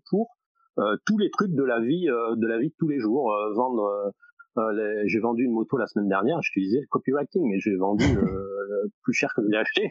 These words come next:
<laughs> Et, euh, et j'ai racheté une moto derrière à la moitié du prix que le mec en voulait.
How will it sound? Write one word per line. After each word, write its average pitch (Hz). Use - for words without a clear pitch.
<laughs> -
Et, 123
euh, 113
et 127
j'ai 120
racheté 113
une 143
moto 135
derrière 127
à 147
la 127
moitié 127
du 120
prix 185
que -
le 127
mec 147
en 151
voulait. 208